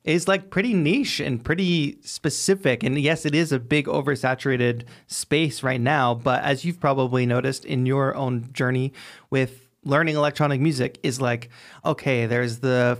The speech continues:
folks who are, like, super nitty gritty on, like, mixing and stuff. And then there's people like me where I kind of, like, zoom out and do, like, more foundational stuff and talk about midi keyboards.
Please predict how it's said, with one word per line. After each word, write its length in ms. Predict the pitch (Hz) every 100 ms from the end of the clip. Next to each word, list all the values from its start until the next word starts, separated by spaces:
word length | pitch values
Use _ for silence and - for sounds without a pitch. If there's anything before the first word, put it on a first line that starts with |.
| 120
folks 260 | 165 190
who 120 | -
are, 100 | 156
like, 240 | 143 135 135
super 800 | - - 202 196 196 175 165 156 - _ _
nitty 280 | 156 180 175
gritty 260 | 165 165
on, 380 | 165 151 147 147
like, 160 | 143 123
mixing 600 | 131 147 - - 135 123
and 140 | 113
stuff. 380 | - - 113 107
And 120 | 131
then 120 | 139
there's 160 | 160 160
people 260 | - 170 165
like 180 | 151
me 280 | 135 151 151
where 100 | 131
I 100 | 131
kind 220 | 135 143
of, 100 | 139
like, 220 | 131 127 120
zoom 300 | 117 139 131
out 220 | 135 135
and 140 | 135
do, 140 | 120 135
like, 180 | 123
more 180 | 127 131
foundational 640 | 127 131 117 127 135 139 120
stuff 320 | - 120 113
and 100 | 110
talk 200 | 120 131
about 200 | 123 123
midi 220 | 127 135
keyboards. 500 | - 131 113 107 104